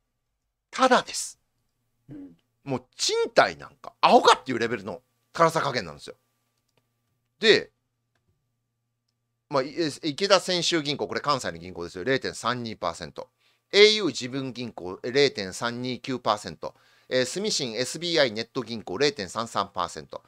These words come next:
Speaker 1: で、まあ、ようやくちょっと大手の埼玉りそな銀行とかりそな銀行が零点三四パーセント。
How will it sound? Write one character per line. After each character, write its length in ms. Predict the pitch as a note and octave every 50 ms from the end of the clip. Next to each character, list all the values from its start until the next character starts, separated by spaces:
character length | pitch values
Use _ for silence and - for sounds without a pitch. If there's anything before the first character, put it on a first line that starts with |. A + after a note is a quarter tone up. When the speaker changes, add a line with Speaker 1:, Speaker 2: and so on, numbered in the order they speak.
| _ _ _ _ -
Speaker 1:
で、 80 | G#3+
ま 80 | G#3 G#3
あ、 40 | G3+
よ 140 | A3 B3
う 60 | C#4 C#4+
や 80 | C#4
く 100 | C#4 C#4
ち 80 | - B3+
ょ 40 | B3+
っ 60 | B3+
と 220 | - C3+ A#2+ D#3+
大 80 | D#3 D3+
手 100 | C#3 A#2+
の 80 | G#2
埼 220 | G2+ - D3 D3 C#3
玉 160 | - G2+ F#2
り 80 | F#2 F#2
そ 120 | - A#2
な 120 | G#2 G#2
銀 180 | F2+ - G2 F#2+
行 160 | E2+ - D#2+
と 100 | - -
か 80 | D#2+ E2+
り 60 | F#2
そ 140 | - - A2+
な 80 | G#2+
銀 180 | G#2 G#2+ A2+ G#2+
行 140 | F#2+ A2+ C3
が 80 | C3
零 140 | G#2+ A2 A2+ G#2
点 160 | - E2 D2+
三 200 | - F2 F2+ F#2
四 160 | F2+ F2+ D#2
パ 140 | - D#2+ D#2
ー 60 | D#2
セ 120 | - -
ン 40 | - -
ト。 100 | - -